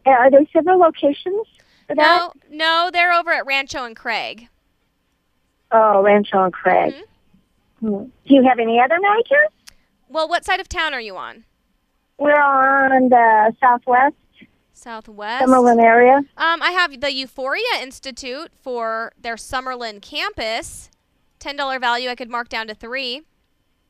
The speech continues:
Speaker 1: No, 'cause they don't really do the clipping of the cuticles and
Speaker 2: Okay.
Speaker 1: stuff.
Speaker 2: Well, do you wanna check the guide and give me a call back?
Speaker 1: I will.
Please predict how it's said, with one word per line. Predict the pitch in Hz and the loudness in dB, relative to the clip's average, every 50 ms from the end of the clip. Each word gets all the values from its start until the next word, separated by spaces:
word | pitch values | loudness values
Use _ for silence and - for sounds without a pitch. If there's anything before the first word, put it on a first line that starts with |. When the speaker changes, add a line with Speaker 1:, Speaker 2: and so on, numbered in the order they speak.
| _ _ _ _ _ _ _ _ _ _ _ _ _ _ _ _ _ - | _ _ _ _ _ _ _ _ _ _ _ _ _ _ _ _ _ -4
Speaker 1:
No, | 254 262 262 262 254 254 254 254 254 254 254 254 - - | 0 2 2 4 4 4 4 4 4 4 2 0 0 -2
'cause | 311 294 - | -4 0 4
they | 339 349 | 4 4
don't | 349 403 415 403 381 359 | 6 6 4 2 0 0
really | 269 277 285 302 302 302 294 | 0 2 4 4 2 0 0
do | - - 269 262 262 247 226 - _ - | -2 0 0 0 0 0 -4 -8 _ -2
the | 233 220 220 | -2 -2 -2
clipping | - - 247 - - 220 190 165 160 185 - - - | -6 -12 -14 -8 -6 -6 -6 -6 -8 -10 -6 -4 -4
of | 196 190 | -4 -4
the | 202 190 | -6 -8
cuticles | - - 208 190 202 190 - - 160 135 - - | -6 -6 -4 -4 -4 -6 -4 -4 -4 -4 -4 -8
and | 180 170 | -12 -12
Speaker 2:
Okay. | 185 285 | -12 -10
Speaker 1:
stuff. | - - 156 151 165 - _ _ _ _ _ _ _ _ _ _ _ | -6 -2 -2 -2 -2 -4 _ _ _ _ _ _ _ _ _ _ _
Speaker 2:
Well, | - 240 240 240 254 285 330 370 | -6 -4 -2 0 0 0 -2 -4
do | 330 330 | -6 -8
you | 302 | -8
wanna | 294 277 277 | -8 -8 -8
check | - 311 294 - - | -8 -10 -10 -10 -10
the | 269 | -8
guide | 240 247 226 226 240 - 370 | -4 0 0 2 0 0 -4
and | 359 294 | -6 -10
give | 294 277 269 | -12 -14 -12
me | 277 262 262 | -10 -10 -10
a | 254 | -10
call | - 285 262 247 | -8 -8 -8 -6
back? | 220 226 220 254 339 453 571 - - - _ _ _ _ _ _ _ _ _ _ _ _ _ _ _ - | -4 -2 -2 0 -2 -2 -4 -8 -14 -20 _ _ _ _ _ _ _ _ _ _ _ _ _ _ _ 2
Speaker 1:
I | 277 277 277 | 2 2 4
will. | 247 254 240 240 226 226 226 233 | 4 4 4 4 6 4 4 2